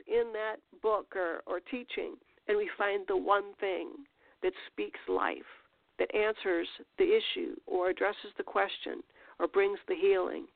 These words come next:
that we were looking for in that area. But we don't judge based on how secure we feel. Security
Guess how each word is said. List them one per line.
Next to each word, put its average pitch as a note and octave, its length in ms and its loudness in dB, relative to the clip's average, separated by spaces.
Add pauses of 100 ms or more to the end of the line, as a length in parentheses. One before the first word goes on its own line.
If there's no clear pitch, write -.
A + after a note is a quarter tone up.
(280)
that E3+ 100 6
we F3+ 140 10
were F3+ 100 8
looking G3 400 4
for F3 160 -2
in E3+ 60 -4
that E3 160 -4
area. F3+ 440 -2 (1040)
But F3+ 220 2
we F#3+ 240 0
don't B3 400 4
judge F#3+ 400 0 (260)
based G#3+ 400 2
on F3 220 0 (220)
how F#3 380 0 (340)
secure F#3 560 0
we D3 200 -4 (120)
feel. - 360 -6 (1800)
Security C#4 840 2